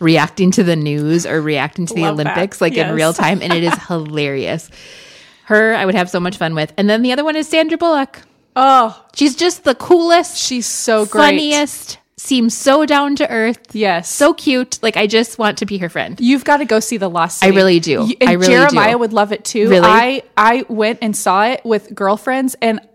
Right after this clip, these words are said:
Speaker 2: I wanna take Chris to see it, and I would see it again.
Speaker 1: I've heard such good things about it,
Speaker 2: It was
Speaker 1: actually, and it looks so
Speaker 2: so
Speaker 1: funny.
Speaker 2: It was so funny, and you get the eye candy of
Speaker 1: Yeah.
Speaker 2: Channing Tatum
Speaker 1: Uh-huh.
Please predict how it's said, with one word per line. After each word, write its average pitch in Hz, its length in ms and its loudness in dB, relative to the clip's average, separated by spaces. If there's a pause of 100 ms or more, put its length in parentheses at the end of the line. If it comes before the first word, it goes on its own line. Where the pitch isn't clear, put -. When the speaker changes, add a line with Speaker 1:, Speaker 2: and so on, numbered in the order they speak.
(160)
Speaker 2:
I 226 140 4
wanna 247 200 0
take 247 200 -6
Chris 220 220 -6
to 226 100 -10
see 185 180 -6
it, - 100 -6
and 208 120 -4
I 208 120 0
would 220 180 -4
see 226 140 -6
it 196 80 -4
again. 185 260 -2
Speaker 1:
I've 226 120 4
heard 277 220 2
such 208 240 0
good 208 200 0
things 185 200 -2
about 139 220 -2
it, 139 80 -2
Speaker 2:
It 131 120 0
was 180 180 2
Speaker 1:
actually, 147 140 -4
and 143 80 -4
it 151 40 -6
looks 170 160 -4
so 220 180 2
Speaker 2:
so 233 220 2
Speaker 1:
funny. 135 120 -8
Speaker 2:
It 233 100 0
was 214 120 -4
so 254 300 0
funny, 247 400 -2
and 294 500 -2 (100)
you 226 120 -6
get 247 220 -6
the - 140 -6
eye 294 180 0
candy 220 520 -6
of 208 80 -6
Speaker 1:
Yeah. 247 200 2
Speaker 2:
Channing 247 320 2
Tatum 247 280 -2 (180)
Speaker 1:
Uh-huh. 247 60 -6